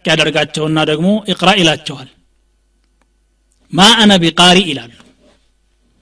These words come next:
ለሁለተኛ ጊዜ ደግሞ "ፈገጠኒ ገጠተን ሸዲዳ፣ ጠበቅ ያለች መጨበጥ ጨበጠኝ፣ ቅፍ አደረገኝ" አሉ።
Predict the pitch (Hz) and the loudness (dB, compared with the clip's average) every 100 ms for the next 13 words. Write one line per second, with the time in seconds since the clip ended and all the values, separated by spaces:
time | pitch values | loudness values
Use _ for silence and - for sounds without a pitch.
0 | _ _ _ _ _ - 185 214 254 233 | _ _ _ _ _ -4 2 4 4 2
1 | 202 190 175 180 180 180 208 226 226 _ | 2 2 2 0 0 -2 -2 -2 -4 _
2 | - - 165 165 202 202 202 190 185 190 | -12 -6 -2 0 -2 -4 -2 2 2 2
3 | 196 - _ _ _ _ _ - 143 175 | -2 -8 _ _ _ _ _ -12 -2 -2
4 | 180 - 165 160 160 147 160 151 151 127 | -2 -10 -6 -4 -6 -6 -8 -6 -8 -10
5 | 110 _ _ _ _ _ _ - 175 175 | -14 _ _ _ _ _ _ -14 -4 -2
6 | 185 185 196 190 196 202 - - _ _ | -2 -2 0 2 0 -4 -12 -14 _ _
7 | _ _ _ _ _ _ 139 156 185 185 | _ _ _ _ _ _ -6 -4 -4 -2
8 | 190 233 - 180 165 170 160 151 - 233 | 0 -2 -2 -4 -4 -4 -4 -6 -8 -8
9 | 185 185 170 160 156 156 190 151 | -4 -4 -2 -2 -2 0 0 -2